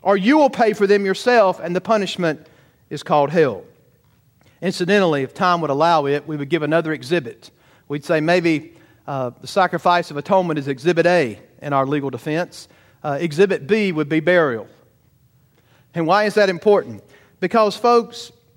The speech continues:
it, it evidences the reality of a death. When somebody dies, you put the body way out of place, don't you? You take it away from people in the living, and you put it somewhere where it is dead or where it's away. It's,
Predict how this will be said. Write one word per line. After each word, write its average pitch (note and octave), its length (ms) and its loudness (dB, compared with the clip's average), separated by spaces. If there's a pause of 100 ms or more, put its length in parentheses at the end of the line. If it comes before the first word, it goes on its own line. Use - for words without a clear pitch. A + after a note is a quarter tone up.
(300)
it, G#3+ 160 2
it G3+ 220 0
evidences G3 960 -2 (680)
the F3 140 -4
reality F#3 840 0
of E3+ 160 -4
a E3 60 0
death. D#3 540 0 (420)
When F3+ 120 -4
somebody C#4+ 340 2
dies, F3+ 460 0
you E3+ 60 -12
put C#4+ 140 -6
the E3+ 80 -6
body E3 280 2
way D#3+ 180 0
out E3+ 140 2
of E3 100 -8
place, A#2+ 320 -6
don't D3 240 -10
you? F#3 140 -14
You G3 100 -6
take D4 300 0
it A3 60 -2
away A3 340 2
from D3 200 -4
people D#3+ 300 -6
in D3 80 -2
the C#3+ 80 -2
living, E3 360 2 (220)
and E3+ 120 -8
you E3 60 -8
put D#4+ 180 2
it A#3 120 -4
somewhere F3+ 600 2 (180)
where E3+ 200 2
it D#3+ 80 2
is D#3+ 160 -4
dead G3+ 420 2
or F3 160 2
where F#3+ 200 4
it's F3+ 160 -6
away. F#3+ 440 2
It's, C#3 180 -6